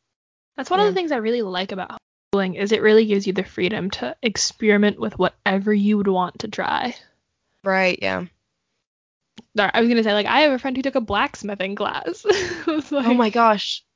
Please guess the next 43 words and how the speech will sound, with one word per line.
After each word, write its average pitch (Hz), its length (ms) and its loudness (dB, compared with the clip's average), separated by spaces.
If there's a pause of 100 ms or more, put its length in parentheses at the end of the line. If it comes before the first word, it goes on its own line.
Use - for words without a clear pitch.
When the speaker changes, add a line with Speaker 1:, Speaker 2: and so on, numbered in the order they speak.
(240)
Speaker 2:
I 320 120 -6
wanna 403 240 4
do 247 220 0
that. 320 460 4
Oh, 285 160 -2
that 339 100 -2
Speaker 1:
I 247 100 2
Speaker 2:
sounds 285 200 6
so 302 100 8
Speaker 1:
know. 277 460 4
Speaker 2:
fun. 233 120 -12 (420)
Speaker 1:
But - 120 -6
then 339 140 0
covid 320 400 4
happened, 226 580 0
and 294 140 -2
<laughs> - 20 -2
now 311 380 2
I 370 100 6
can't 269 440 0
Speaker 2:
<laughs> - 0 -
Speaker 1:
take 240 220 2
a 269 80 2
blacksmithing 226 680 -2
class. 226 400 -4 (680)
Speaker 2:
I 226 100 4
will 269 100 2
take 269 180 -6
a 233 40 -10
blacksmithing 190 480 -4
class 185 280 -6
with 190 140 -16
you. 170 140 -12
That - 160 -12
sounds 269 260 -12
so 277 160 -10
fun. 254 560 -12 (460)
Speaker 1:
Yeah. 269 140 -18 (640)
Speaker 2:
I 277 80 -4
just, 349 260 -6
like, 320 300 -2 (260)
I 269 80 2
think 339 260 -2